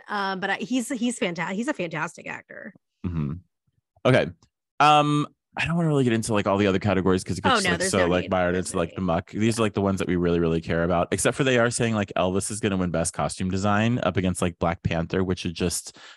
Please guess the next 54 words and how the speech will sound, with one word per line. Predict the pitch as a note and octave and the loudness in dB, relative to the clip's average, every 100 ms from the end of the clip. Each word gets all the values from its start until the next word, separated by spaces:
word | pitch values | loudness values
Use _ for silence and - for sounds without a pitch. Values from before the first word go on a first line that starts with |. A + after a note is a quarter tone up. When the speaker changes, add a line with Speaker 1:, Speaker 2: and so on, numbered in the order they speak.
| - | -6
Speaker 2:
come | - D3+ G2 E2 | 0 2 2 -4
through, | - F#2 F#2+ F2 E2+ | -12 -6 -2 0 0
like, | F#2 - | -2 -4
please, | - A2 G2 E2+ D#2+ D#2+ - - - - - _ | -4 0 2 0 0 -4 -8 -14 -20 -20 -20 _
you | G2+ | -2
know, | F#2 F2+ F2+ | 2 2 2
Speaker 1:
Yeah. | F2+ | 0
Speaker 2:
and | A2 A#2 | 2 4
Everything | A#2+ C#3 C3 | 4 4 2
Everywhere | A#2+ B2 A#2+ A2 | 2 4 4 4
All | G#2 | 4
at | F#2 | 4
Once. | F#2 F#2 A2 - | 2 2 0 0
You | A2+ | 2
know | |
how | B2 | 2
many | A#2 | 2
things | - G#2+ | 2 2
they | G#2+ | 2
had | G#2+ | 0
to | G#2+ | 0
create? | G#2+ G2+ G#2 A2+ | 0 2 2 2
And | G2+ | 0
those | G#2+ G#2 | -2 -4
hot | A#2 B2+ | -4 -2
dog | B2 A2 | -4 -6
fingers | G#2 F#2+ F#2+ | -6 -6 -6
are | F2+ | -4
now | F2+ F2 | -2 -4
iconic. | - G2+ G#2+ D#2+ - - | -4 -2 -2 -2 -6 -2
So, | A#2 A2+ | 2 4
like, | A2 G2 - - - | 2 0 -10 -14 -12
Speaker 1:
They're | D#4+ | -10
so | C4+ A3+ | -6 -4
upsetting | A#3 D#3 F#3+ F#3+ | -4 -4 -4 -4
to | F#3 | -6
me. | F3 C4+ _ _ | -4 -4 _ _
Speaker 2:
the, | C#3 B2+ - C#5+ C5+ - - | -6 -6 -2 -2 -2 -2 0
the | - | 2
thing, | A#3+ B3+ A#3+ | 4 4 6
Speaker 1:
<laughs> | |
Speaker 2:
okay. | G#3 F3+ G#2+ | 6 6 4
Speaker 1:
Fingers. | G#2+ - - _ _ _ - | 0 -10 -18 _ _ _ 2
Speaker 2:
The | D3+ | 4
hot | E3+ F3 | 4 4
dog | G3+ | 2
fingers | F3+ D#3 | 4 2
are | C3+ C3+ | 4 2
very | B2 B2+ | 4 4
upsetting, | B2 - A#2 A2 A#2 C3+ | 2 2 2 2 2 0
but | A#2+ B2+ B2+ | 0 0 2
it's, | D3 - F#3+ | 2 4 2
like, | F#3 F3+ | 2 2
the | E3+ E3 | -2 -2